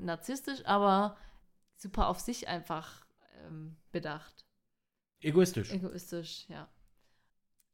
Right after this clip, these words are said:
Speaker 1: Aber irgendwie auch trotzdem super, super witzig und unterhaltsam halt. Ähm, deswegen fand ich die immer super witzig. Ich glaub einfach,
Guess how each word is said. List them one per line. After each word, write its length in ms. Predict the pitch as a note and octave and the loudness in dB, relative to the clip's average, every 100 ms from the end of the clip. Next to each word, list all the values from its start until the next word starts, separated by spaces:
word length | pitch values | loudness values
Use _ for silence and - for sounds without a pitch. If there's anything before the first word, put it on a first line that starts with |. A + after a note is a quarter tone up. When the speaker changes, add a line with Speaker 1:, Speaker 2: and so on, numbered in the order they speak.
| - | 0
Speaker 1:
Aber 260 | E3+ G3 F#3+ | 6 8 8
irgendwie 340 | A#3+ A#3+ B3+ | 8 6 12
auch 180 | G#3 A3 | 12 12
trotzdem 420 | - A#3 A#3 A3+ | 8 2 2 -2
super, 500 | G#3 A#3+ C4+ A#3+ A#3 G#3 | 0 4 12 12 12 6
super 380 | A3+ B3+ G3 | 4 6 8
witzig 480 | G#3 A#3 - A3 G#3+ | 6 2 -2 -4 -2
und 100 | F#3+ | -4
unterhaltsam 680 | F#3 G3 F3+ G3 - G#3+ G3 | -2 0 2 2 4 4 4
halt. 420 | D#3+ D#3+ A3 - - - _ _ - | 2 2 2 -2 -16 -20 _ _ -10
Ähm, 300 | G3 F3+ F3+ | -2 0 0
deswegen 340 | F3 - F3+ F#3 | -2 0 0 0
fand 200 | F#3+ F#3 | 0 -4
ich 100 | F3+ | -4
die 100 | E3 | -6
immer 220 | F3 F3 | -2 -2
super 520 | F3 F3+ G3 F3+ - F#3 | -2 -2 2 2 2 -6
witzig. 280 | F3+ F3+ E3+ | -8 -6 -10
Ich 100 | - | 2
glaub 220 | F3+ E3+ | 2 2
einfach, 360 | - - E3+ | -2 -6 -8